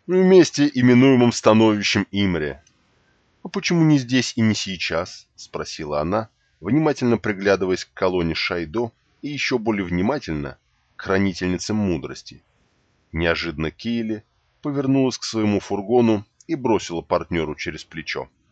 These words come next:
«А если так, зачем ты задерживаешь добрых господ?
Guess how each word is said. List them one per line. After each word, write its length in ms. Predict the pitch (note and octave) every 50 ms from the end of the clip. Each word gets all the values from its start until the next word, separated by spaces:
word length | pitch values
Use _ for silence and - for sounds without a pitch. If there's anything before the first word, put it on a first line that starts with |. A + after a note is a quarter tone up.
| _ _ _ _ _ _ _ _ _ _ _ _ _ _ _ _ _
«А 60 | -
если 280 | G#3+ G3+ F3+ - E3+ D3+
так, 340 | - - B2+ A#2+ A#2 - - -
зачем 420 | F#2+ G#2 G#2+ - - - G#3 G#3+
ты 100 | - D3
задерживаешь 720 | A2 A2+ A2+ G#2+ G2+ A2+ G#2 F#2+ F#2 G2+ G#2 G#2+ G#2+ G2
добрых 380 | F2 F#2+ G2 E2+ F#2+ F#2 F#2+ F2
господ? 540 | E2 A2+ A2+ - - _ D#2+ D2+ - -